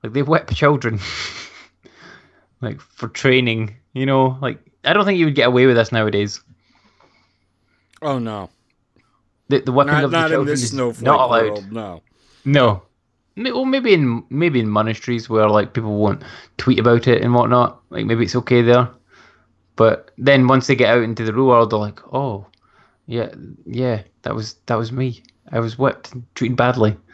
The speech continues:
Speaker 2: And s-, then they,
Speaker 1: They'll
Speaker 2: then
Speaker 1: com-
Speaker 2: you would have a lawsuit. And
Speaker 1: And they'll complain to their H R department of,
Speaker 2: Yeah, yeah.
Speaker 1: and they realise that there is no H R department of the monks. <laughs> And the monks will get sued, and they'll be like, "Well, you can have this vase." <laughs>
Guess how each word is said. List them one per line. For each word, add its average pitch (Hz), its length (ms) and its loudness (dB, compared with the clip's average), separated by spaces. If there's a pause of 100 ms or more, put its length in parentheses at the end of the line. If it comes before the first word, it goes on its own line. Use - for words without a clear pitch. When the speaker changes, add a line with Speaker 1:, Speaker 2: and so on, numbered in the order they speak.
(560)
Speaker 2:
And 127 140 -6
s-, - 140 -12
then 127 260 -8
they, 139 120 -4
Speaker 1:
They'll 127 140 0
Speaker 2:
then 127 80 -2
Speaker 1:
com- 135 80 -2
Speaker 2:
you 147 80 -2
would 151 100 -4
have 151 160 -2
a 160 60 -4
lawsuit. 117 1120 -8 (100)
And 101 280 -18 (400)
Speaker 1:
And 131 100 6
they'll 131 100 6
complain 139 420 4
to 82 180 -2
their 120 180 4
H 123 200 0
R 117 180 6
department 117 600 0
of, 110 140 -6
Speaker 2:
Yeah, 104 140 -12
yeah. 98 260 -14
Speaker 1:
and 123 160 -12
they 127 100 0
realise 120 480 0
that 127 160 -2
there 117 140 0
is 110 120 -2
no 117 180 0
H 104 180 -4
R 113 140 2
department 113 540 -4
of 110 160 -10
the 117 80 -8
monks. 120 440 -6
<laughs> 254 100 6 (840)
And 139 100 2
the 135 40 2
monks 135 260 0
will 131 80 -4
get 123 160 -4
sued, 135 340 -2
and 120 260 -8 (360)
they'll 107 100 -10
be 110 80 -8
like, 113 160 -2
"Well, 120 380 0
you 107 100 -10
can 110 160 -10
have 117 220 0
this 120 140 -8
vase." 123 460 -2 (600)
<laughs> - 0 -